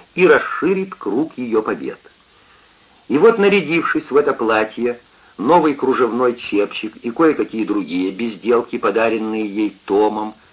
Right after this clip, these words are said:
Молли с веером в руке в первое же воскресенье отправилась в церковь. Великие мира ошибаются, воображая, будто честолюбие и тщеславие является их исключительной привилегией.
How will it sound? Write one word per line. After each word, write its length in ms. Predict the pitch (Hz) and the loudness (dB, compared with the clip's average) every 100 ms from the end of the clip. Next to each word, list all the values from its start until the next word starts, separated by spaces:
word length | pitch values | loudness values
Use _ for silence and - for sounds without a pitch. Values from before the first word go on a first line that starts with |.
| _ - | _ -12
Молли 640 | 95 147 202 160 82 73 - - | -4 2 4 4 -2 -10 -16 -10
с 40 | |
веером 500 | 101 113 104 92 82 | -4 0 0 0 -4
в 60 | 80 | -8
руке 500 | - - 127 175 180 - _ | -10 -4 0 0 -2 -18 _
в 180 | - - | -20 -6
первое 400 | 101 98 73 69 | -2 0 -2 -4
же 80 | 67 | -6
воскресенье 800 | - - - - 131 170 170 156 | -10 -10 -16 -8 -2 -2 -2 -4
отправилась 720 | - - - 95 113 117 117 | -6 -8 -4 -2 -2 -4 -6
в 260 | - - | -12 -14
церковь. 400 | - 120 - - - - _ _ _ _ _ _ _ _ - | -8 -8 -10 -18 -20 -20 _ _ _ _ _ _ _ _ -6
Великие 480 | 120 160 170 160 | -2 -2 0 0
мира 240 | 151 151 139 | 2 4 2
ошибаются, 640 | 131 147 110 71 60 - | 0 -2 -2 -4 -6 -6
воображая, 540 | 71 80 85 87 98 90 | -4 -2 -2 -2 -2 -2
будто 360 | 80 95 - | -4 -8 -8
честолюбие 720 | 87 - 87 82 82 95 82 78 | -8 -10 -8 -6 -4 -4 -4 -6
и 40 | |
тщеславие 760 | - - - 80 87 90 110 120 - - | -6 -10 -8 -4 -2 -2 -2 -4 -12 -12
является 640 | 85 78 90 92 92 95 | -6 -4 -2 -2 -4 -6
их 260 | 90 98 - | -6 -8 -10
исключительной 600 | - 101 95 98 98 104 | -8 -8 -8 -8 -8 -8
привилегией. 720 | 107 117 127 - - 90 - | -6 -4 -2 -4 -6 -14 -16